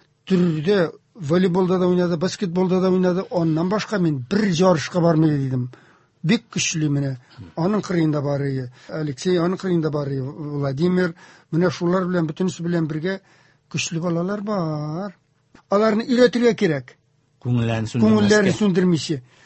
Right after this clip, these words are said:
Speaker 1: Шул вакытта яр баралар синең арттан. Гел синең арттан керәләр. Физкультура бүген дип йөгереп киләләр, э, дәрескә киләләр. Менә шулай, шулай, шулай, бүген программа шул дип, гел рәхәтләнеп, сөенеп керүче балалар бар.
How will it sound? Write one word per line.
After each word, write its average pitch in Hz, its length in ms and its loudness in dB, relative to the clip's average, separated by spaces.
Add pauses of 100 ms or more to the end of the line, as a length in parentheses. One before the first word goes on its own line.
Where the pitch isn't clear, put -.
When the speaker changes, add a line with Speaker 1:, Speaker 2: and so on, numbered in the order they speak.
(160)
Speaker 1:
Шул 190 220 -2
вакытта 214 500 0
яр 190 300 2
баралар 165 480 0
синең 165 320 2
арттан. 135 340 -6 (280)
Гел 175 140 0
синең 196 360 0
арттан 156 240 -2
керәләр. 139 380 -2 (500)
Физкультура 208 460 0
бүген 170 220 2
дип 135 200 -6
йөгереп 175 440 -2
киләләр, 160 380 0 (100)
э, 160 220 2
дәрескә 160 420 2
киләләр. 180 440 0 (300)
Менә 165 220 4
шулай, 156 260 -2
шулай, 175 280 0
шулай, 147 240 -6
бүген 143 340 -4
программа 147 400 0
шул 196 200 -2
дип, 175 180 -2 (340)
гел 170 460 2 (100)
рәхәтләнеп, 165 600 0 (340)
сөенеп 190 760 2
керүче 208 340 0
балалар 185 420 4
бар. 131 220 -8